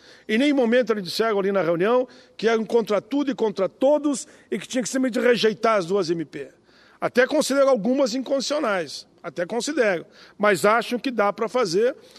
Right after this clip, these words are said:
o que nós chamamos de uma comissão tripartite com o parlamento, o executivo e os, e o movimento social,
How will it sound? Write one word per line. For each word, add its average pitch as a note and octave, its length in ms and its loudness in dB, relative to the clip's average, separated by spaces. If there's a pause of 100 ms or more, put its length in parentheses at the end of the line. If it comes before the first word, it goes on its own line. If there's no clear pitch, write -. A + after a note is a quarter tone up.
(120)
o - 20 -20
que - 80 -2
nós G#3 160 2
chamamos G3 320 0
de F3+ 60 0
uma F#3 180 0
comissão G3 340 -2
tripartite G3+ 800 -4 (340)
com A3 220 0
o G3+ 60 -2
parlamento, A#3 1000 2 (460)
o G#3 100 -2
executivo A3 880 -2 (400)
e F#3 220 -4
os, A3+ 480 -2
e G3+ 100 -6
o A3 60 2
movimento F#3+ 360 -2
social, A#3 540 0